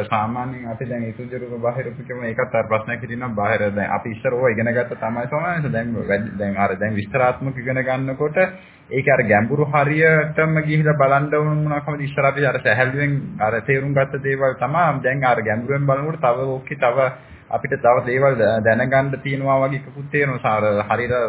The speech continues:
ත්‍රිකමාතිකා කරනකොට අපි එච්චර අර හිතුවේ නැහැ. අර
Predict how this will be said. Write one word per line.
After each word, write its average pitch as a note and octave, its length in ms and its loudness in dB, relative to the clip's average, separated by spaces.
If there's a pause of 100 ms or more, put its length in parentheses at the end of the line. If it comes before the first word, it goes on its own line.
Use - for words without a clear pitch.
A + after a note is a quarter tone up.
(140)
ත්‍රිකමාතිකා B2+ 600 0
කරනකොට B2 380 -2
අපි A#2+ 160 0
එච්චර B2 280 -2 (420)
අර F#2+ 200 0 (840)
හිතුවේ C3+ 340 -2
නැහැ. C#3 320 2 (340)
අර F2+ 140 2